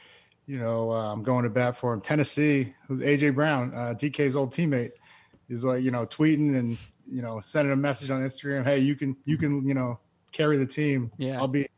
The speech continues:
Speaker 1: I'll be number two."
Speaker 2: Yeah. Didn't that used to be called tampering back in the day, or does this n-, tampering
Speaker 1: Uh,
Speaker 2: doesn't
Speaker 1: not if it's a
Speaker 2: exist
Speaker 1: player,
Speaker 2: anymore?
Speaker 1: though. Not if it's a player.
Speaker 2: Okay.
Speaker 1: You know, if it's a coach, yeah, but another player, I think you're, you're allowed to say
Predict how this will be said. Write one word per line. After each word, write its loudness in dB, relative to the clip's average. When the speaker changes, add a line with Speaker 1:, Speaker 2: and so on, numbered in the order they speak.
Speaker 1:
I'll -2
be -2
number 0
two." -4
Speaker 2:
Yeah. -4
Didn't -2
that -4
used -4
to -8
be -4
called 0
tampering -2
back -4
in -6
the -6
day, -4
or -2
does -10
this -8
n-, -12
tampering -2
Speaker 1:
Uh, -2
Speaker 2:
doesn't 2
Speaker 1:
not 8
if 6
it's 0
a 4
Speaker 2:
exist 2
Speaker 1:
player, 6
Speaker 2:
anymore? 4
Speaker 1:
though. -20
Not -2
if -2
it's -4
a 0
player. 0
Speaker 2:
Okay. -8
Speaker 1:
You -2
know, 0
if -2
it's -6
a -4
coach, 4
yeah, -2
but -4
another -4
player, -2
I -4
think -2
you're, -4
you're -6
allowed -4
to -6
say -6